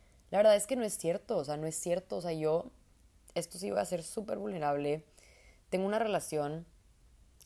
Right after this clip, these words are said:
ahorita de pareja, estoy en una relación de pareja súper bonita, este, súper bonita, todo bien. Pero esta, por ejemplo, esta última semana, a lo largo de toda nuestra relación, han habido rachas en donde sueño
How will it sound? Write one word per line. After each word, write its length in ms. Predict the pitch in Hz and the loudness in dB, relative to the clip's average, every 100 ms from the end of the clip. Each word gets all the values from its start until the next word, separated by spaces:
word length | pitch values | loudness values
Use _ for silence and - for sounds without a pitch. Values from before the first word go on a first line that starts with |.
| - | -10
ahorita 460 | 165 156 151 156 | -4 -4 2 4
de 80 | 160 | 4
pareja, 480 | 160 151 147 - 147 | 2 -4 -4 -4 -6
estoy 180 | - 143 | -6 -8
en 40 | |
una 100 | 147 | -6
relación 320 | 151 151 143 | -6 -6 -8
de 60 | 147 | -8
pareja 540 | 151 143 143 147 151 | -8 -8 -8 -8 -8
súper 320 | - 190 196 208 | -8 -8 -6 -4
bonita, 600 | 180 147 - 139 139 139 _ _ - _ _ - | -4 -6 -4 -4 -4 -8 _ _ -20 _ _ -6
este, 880 | - 147 - - 143 139 135 135 - _ _ _ - | -2 -2 -4 -4 -4 -2 -4 -6 -10 _ _ _ -18
súper 400 | - - 185 196 | -12 -10 -4 -4
bonita, 400 | 185 151 - - - _ - | -2 -4 -8 -14 -16 _ -8
todo 140 | 160 | -4
bien. 260 | 156 151 - - _ | -4 -6 -12 -20 _
Pero 480 | - 175 170 165 - - - - - - - - | 2 6 6 4 -2 -14 -20 -20 -20 -20 -20 -8
esta, 360 | 180 190 - 233 | -6 -4 -4 -4
por 120 | 214 | -4
ejemplo, 280 | 175 165 165 | -6 -6 -6
esta 180 | 156 190 | -6 -6
última 280 | 196 220 | -6 -8
semana, 300 | 208 180 175 | -6 -4 -4
a 100 | - | -2
lo 80 | 226 | 0
largo 260 | 262 277 311 | 0 0 -2
de 100 | 349 | -2
toda 200 | 247 254 | -2 -2
nuestra 340 | 262 262 220 | -4 -6 -4
relación, 600 | 190 147 - 139 139 170 - _ - - - _ _ _ _ - _ - | -4 -6 -6 -8 -8 -10 -14 _ -20 -20 -20 _ _ _ _ -20 _ -10
han 140 | - 208 | -4 0
habido 320 | 208 233 226 | 2 2 2
rachas 600 | 190 175 - 190 196 190 | 4 2 2 -2 -2 -4
en 160 | - 185 | -4 -4
donde 280 | 175 170 160 | -4 -4 -2
sueño 760 | - 170 170 165 170 175 196 | -2 -2 -2 -2 -4 -4 -6